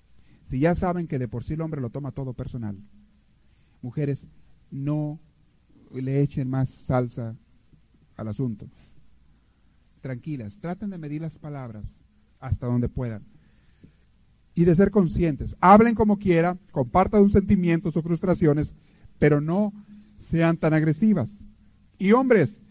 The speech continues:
sean también comprensivos cuando ellas hablan. Compártase uno con el otro.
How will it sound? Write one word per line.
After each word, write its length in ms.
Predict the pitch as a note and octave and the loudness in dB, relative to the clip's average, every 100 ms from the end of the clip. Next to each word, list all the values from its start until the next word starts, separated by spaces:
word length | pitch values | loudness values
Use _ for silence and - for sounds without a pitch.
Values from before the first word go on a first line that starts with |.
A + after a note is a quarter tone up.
| - - _ | -20 -20 _
sean 420 | - E3+ F3 F3+ | 0 2 4 2
también 320 | E3+ C3+ C3 | -2 -2 -4
comprensivos 720 | C3 C#3 C#3+ C3+ D#3+ C#3+ G#2+ | -4 -6 -4 -2 -2 -2 -4
cuando 220 | - A#2 A#2+ | -8 -6 -2
ellas 180 | B2+ | -2
hablan. 300 | C#3 B2 F#2+ - - - - - - _ _ _ _ - - | -4 -8 -10 -18 -20 -20 -20 -20 -20 _ _ _ _ -20 -2
Compártase 540 | C#3+ C#3+ F3 E3+ D3 | 2 4 6 4 2
uno 100 | E3+ | 0
con 140 | D#3+ | 0
el 100 | C#3+ | 4
otro. 300 | D#3+ - G2 | 2 2 -6